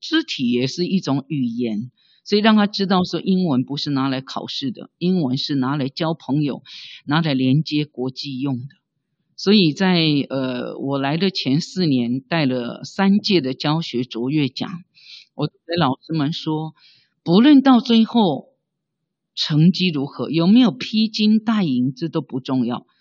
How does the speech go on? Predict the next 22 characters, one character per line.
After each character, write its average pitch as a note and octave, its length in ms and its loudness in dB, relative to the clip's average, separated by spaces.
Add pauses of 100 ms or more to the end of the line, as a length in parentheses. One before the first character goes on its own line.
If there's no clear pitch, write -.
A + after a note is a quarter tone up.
(260)
重 B3 200 6
点 D3+ 180 2
是 F3 200 -4
在 D#3+ 400 -2 (240)
准 C#3 180 -2
备 F3+ 180 2
教 G3+ 240 0
学 D3 220 -2
卓 C#3 240 -6
越 F3 200 0
奖 B2 260 -6
的 B2 100 -8
过 G3 420 0
程 C#3 380 -2
里 B2+ 160 -4
头， A2+ 380 -14 (340)
怎 C#3+ 160 -4
么 E3 60 2
样 E3+ 100 0
去 E3+ 180 -4
搅 A#2+ 280 -4
动 D3 460 -4